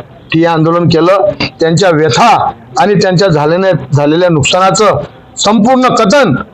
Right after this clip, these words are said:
त्यांनी माझ्या सामने केलं आहे. आणि मी मतदारसंघात फिरत असल्यामुळे मला त्याची जाणीव आहे आणि मी एक शेतकरी आहे, कारण माझ्याही स्वतःच्या पराठीचं मोठं नुकसान झालेलं आहे. म्हणजे मी ज्या वेळेस शेताच्या इकडे फिरून राहिलो,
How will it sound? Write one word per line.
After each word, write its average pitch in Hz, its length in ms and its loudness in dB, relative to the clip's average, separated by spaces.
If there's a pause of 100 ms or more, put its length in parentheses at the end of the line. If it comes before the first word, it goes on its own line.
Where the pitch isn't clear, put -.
(140)
त्यांनी 170 200 0
माझ्या 160 280 0
सामने 165 300 0
केलं 156 240 0
आहे. 190 160 2 (380)
आणि 160 100 0
मी 180 140 0
मतदारसंघात 170 760 0
फिरत 160 260 0
असल्यामुळे 175 480 0 (460)
मला 175 300 2 (220)
त्याची 160 240 0
जाणीव 151 340 2
आहे 151 460 -4
आणि 156 180 -2
मी 180 160 0
एक 254 180 2
शेतकरी 180 440 2
आहे, 147 140 2 (300)
कारण 175 200 0
माझ्याही 170 380 2
स्वतःच्या 190 680 0
पराठीचं 160 460 0
मोठं 139 280 0
नुकसान 131 300 -2
झालेलं 123 340 0
आहे. 143 100 -2 (360)
म्हणजे 202 340 2 (480)
मी 202 240 0 (1000)
ज्या 180 320 2
वेळेस 214 280 2
शेताच्या 202 600 2
इकडे 196 220 0
फिरून 180 340 0
राहिलो, 165 240 2